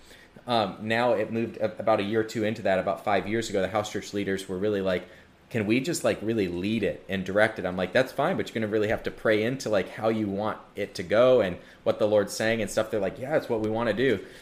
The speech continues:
So it's like I position them as leaders, and now more and more they're stepping into a role as really seeing themselves as pastors in the community, um, of, of believers.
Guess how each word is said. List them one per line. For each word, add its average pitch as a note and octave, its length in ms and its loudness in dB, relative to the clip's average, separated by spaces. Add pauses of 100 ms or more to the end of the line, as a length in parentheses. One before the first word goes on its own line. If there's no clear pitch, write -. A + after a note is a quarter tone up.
(120)
So - 140 2
it's A#2 160 0
like A#2 140 2
I A2+ 80 2
position C3 380 -4
them G#2 80 -2
as F2+ 180 -4
leaders, G#2+ 500 -2 (360)
and A2+ 160 -2
now B2+ 200 4
more B2 280 0
and G#2+ 80 -4
more G#2+ 200 2
they're G2+ 140 -2
stepping A2 460 -2
into G2+ 240 -2
a G2 40 2
role G2 220 2
as F#2+ 140 -4
really A#2 180 0
seeing G#2+ 300 -6
themselves F#2+ 420 -2
as F2+ 140 -8
pastors G2+ 760 -4
in G#2+ 220 -6
the G2+ 80 -2
community, G2+ 680 -4 (420)
um, G#2 300 0
of, G#2 220 -4 (100)
of - 180 -4
believers. G2+ 760 -4